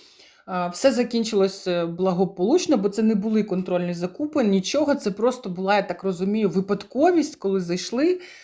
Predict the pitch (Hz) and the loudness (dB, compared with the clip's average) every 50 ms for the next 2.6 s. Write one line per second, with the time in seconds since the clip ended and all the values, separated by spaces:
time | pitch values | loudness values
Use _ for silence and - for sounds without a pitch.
0 | - _ - - - - 247 269 254 247 - - 254 302 339 339 220 214 220 226 | -20 _ -12 -8 -4 0 2 2 4 2 2 2 4 4 4 4 4 2 2 2
1 | 220 214 202 180 185 214 214 175 156 165 135 135 143 - - 190 - - - - | 2 2 0 2 2 2 2 2 0 0 0 -2 -4 -4 -4 -4 -4 -2 2 2
2 | 220 233 240 240 202 196 185 170 160 151 156 | 4 4 2 2 0 2 2 2 2 0 -4